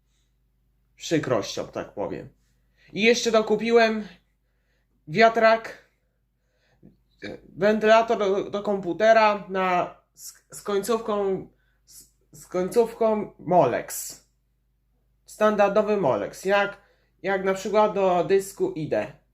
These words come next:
na przykład, czy do napędu. A zasilanie to jest na Molex, ten w-, wentylator. Tylko że niestety kupiłem dw-,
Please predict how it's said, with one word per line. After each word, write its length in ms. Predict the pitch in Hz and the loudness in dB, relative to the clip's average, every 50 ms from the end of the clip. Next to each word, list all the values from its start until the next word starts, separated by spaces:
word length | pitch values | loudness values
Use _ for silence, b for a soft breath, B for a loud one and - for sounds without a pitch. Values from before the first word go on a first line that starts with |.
| _ _ - | _ _ -12
na 100 | 113 85 | -12 -12
przykład, 440 | - - 78 76 - 85 - - - | -10 -12 -14 -12 -12 -12 -12 -12 -12
czy 120 | - 143 | -6 -2
do 140 | 165 175 185 | 0 2 2
napędu. 640 | 196 190 190 190 170 143 127 113 - 64 - - _ _ _ _ _ _ _ _ _ _ _ _ _ _ _ _ _ _ _ _ _ _ _ _ _ _ _ _ _ _ _ _ _ _ | 2 2 2 0 0 0 -2 -6 -10 -14 -16 -20 _ _ _ _ _ _ _ _ _ _ _ _ _ _ _ _ _ _ _ _ _ _ _ _ _ _ _ _ _ _ _ _ _ _
A 120 | - 139 | -4 -2
zasilanie 580 | 147 156 156 - 180 170 180 208 220 233 233 226 | -2 -2 0 2 4 4 4 4 4 0 -4 -4
to 120 | 233 220 | -4 -2
jest 400 | 208 202 202 196 190 190 - - | -2 0 -2 -2 -4 -8 -10 -8
na 460 | 190 190 185 175 170 160 160 - - - | -4 -2 -2 0 0 -2 -2 -4 -8 -6
Molex, 560 | 143 170 160 139 117 107 - - - - - | -4 -2 0 0 0 -2 -6 -8 -12 -14 -8
ten 300 | - 135 131 127 113 - | -6 -4 -4 -4 -6 -8
w-, 200 | - 127 - - - | -10 -10 -10 -10 -14
wentylator. 840 | 117 - - 139 135 135 135 135 135 131 117 101 - - 82 85 - - _ b b b b b b b b | -20 -14 -8 -6 -6 -6 -4 -2 0 0 0 0 0 -4 -10 -12 -12 -16 _ b b b b b b b b
Tylko 220 | - 240 233 247 247 | -6 2 4 4 4
że 120 | 233 233 | 4 2
niestety 480 | 240 226 220 220 226 214 214 226 233 220 | -2 -4 -2 -2 -4 -4 -2 -2 -4 -2
kupiłem 420 | - 220 196 202 208 196 190 190 | -2 -2 -2 0 2 2 2 2
dw-, 220 | 180 170 - - | -2 -6 -12 -16